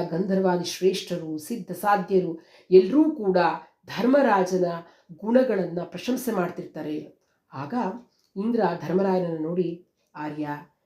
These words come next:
ನೀನು ಗುಣವಿಶೇಷಗಳಿಂದ ಸಿದ್ಧಿ ಪಡೆದಿರ್ತಕ್ಕಂಥವನು, ಅವ್ಯ ಸುಖವನ್ನ ಹೊಂದಿರತಕ್ಕಂಥವನು, ನಿನ್ನ ಚಿತ್ತ ಪ್ರಶಾಂತವಾಗಿದೆ, ಉತ್ತಮ ಸ್ಥಿತಿಯನ್ನು ಹೊಂದಿದೆ. ನೀನು ರೋಷ, ಅಸೂಯೆಗಳನ್ನೆಲ್ಲ ಬಿಟ್ಟುಬಿಡು. ಸತ್ಯವನ್ನೇ ನುಡಿತಾ ಇದ್ದೀನಿ ಕೇಳು.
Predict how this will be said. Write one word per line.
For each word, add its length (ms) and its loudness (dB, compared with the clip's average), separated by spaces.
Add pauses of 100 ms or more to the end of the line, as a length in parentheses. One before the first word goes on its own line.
(160)
ನೀನು 360 10
ಗುಣವಿಶೇಷಗಳಿಂದ 1000 4
ಸಿದ್ಧಿ 260 0
ಪಡೆದಿರ್ತಕ್ಕಂಥವನು, 1300 2 (240)
ಅವ್ಯ 440 8
ಸುಖವನ್ನ 520 4
ಹೊಂದಿರತಕ್ಕಂಥವನು, 1120 -2 (200)
ನಿನ್ನ 220 6
ಚಿತ್ತ 380 -4 (480)
ಪ್ರಶಾಂತವಾಗಿದೆ, 1500 -2
ಉತ್ತಮ 480 -2
ಸ್ಥಿತಿಯನ್ನು 520 4
ಹೊಂದಿದೆ. 640 -2 (240)
ನೀನು 280 0
ರೋಷ, 420 4
ಅಸೂಯೆಗಳನ್ನೆಲ್ಲ 920 0 (100)
ಬಿಟ್ಟುಬಿಡು. 720 -2 (240)
ಸತ್ಯವನ್ನೇ 600 4
ನುಡಿತಾ 300 4
ಇದ್ದೀನಿ 220 4
ಕೇಳು. 520 2